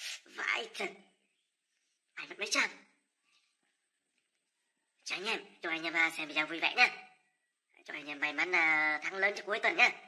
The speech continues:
Anh em xem video nhớ cho mình, à, một like, một lượt đăng ký kênh để ủng hộ, à, kênh của mình nhé nhé.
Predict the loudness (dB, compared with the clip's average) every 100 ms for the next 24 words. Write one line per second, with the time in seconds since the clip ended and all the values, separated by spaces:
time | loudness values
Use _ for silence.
0 | -20 _ _ _ _ _ _ _ _ _
1 | _ _ -12 -8 -4 -4 -2 -2 -2 0
2 | -2 -2 0 0 0 -2 -4 0 0 0
3 | 0 0 -2 -2 -4 -2 -2 -4 -2 -2
4 | 0 -2 -4 -6 -4 0 0 0